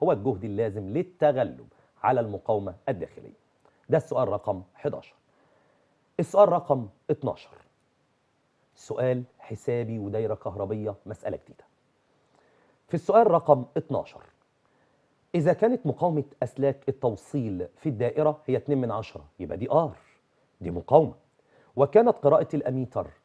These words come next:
يبقى ده شدة التيار في الدايرة، أدي الآي، فإن المقاومة الداخلية للبطارية عايز آر سمول. طيب، أنت الدايرة معاك في بي، ومعاك في مقاومة زيادة في الدايرة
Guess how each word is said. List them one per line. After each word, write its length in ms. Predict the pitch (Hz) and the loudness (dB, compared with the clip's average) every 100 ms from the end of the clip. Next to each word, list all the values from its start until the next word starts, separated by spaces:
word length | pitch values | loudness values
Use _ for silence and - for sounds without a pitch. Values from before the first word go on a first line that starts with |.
| _ | _
يبقى 180 | - 76 | -12 -10
ده 80 | 85 | -10
شدة 300 | - 110 113 | -8 -8 -8
التيار 320 | 123 - 113 | -8 -4 -2
في 140 | 131 135 | -2 -6
الدايرة، 340 | 120 175 120 - _ - | -4 -2 -4 -10 _ -8
أدي 160 | 95 95 | -6 -6
الآي، 380 | - 143 160 - - _ _ _ _ - | 4 6 6 2 -20 _ _ _ _ -4
فإن 320 | 160 240 247 | 0 2 4
المقاومة 640 | 208 139 - 180 175 170 - 135 | 4 2 2 2 2 -6 -4 -4
الداخلية 800 | 104 123 110 131 135 147 143 143 - | -2 -2 -2 -2 -2 0 -2 -2 -8
للبطارية 1160 | 120 135 135 127 - 98 113 - 76 - - - _ _ - | -2 -2 -2 -6 -6 -4 -4 -4 -10 -10 -20 -20 _ _ -2
عايز 480 | 107 135 117 92 _ _ - | 0 2 -2 -8 _ _ 2
آر 280 | 135 123 107 - - | 6 6 4 -2 -10
سمول. 380 | - 110 - - _ _ _ _ | -8 -14 -14 -20 _ _ _ _
طيب، 180 | 117 110 - _ _ _ _ _ _ _ _ _ _ _ _ _ _ - | 0 0 -2 _ _ _ _ _ _ _ _ _ _ _ _ _ _ -4
أنت 140 | 160 | 2
الدايرة 420 | 170 160 180 123 - - | 6 8 8 6 0 0
معاك 180 | 123 | 0
في 140 | 113 143 | 2 -2
بي، 180 | 143 113 _ _ _ _ _ _ _ - | -2 -6 _ _ _ _ _ _ _ -6
ومعاك 460 | 113 104 127 - - | -2 2 2 0 -6
في 140 | - 175 | -4 0
مقاومة 480 | 147 - 175 170 | 0 2 2 4
زيادة 380 | 123 98 131 156 | 0 0 0 0
في 120 | 131 | -4
الدايرة 440 | 110 92 156 98 | -4 -4 -2 -4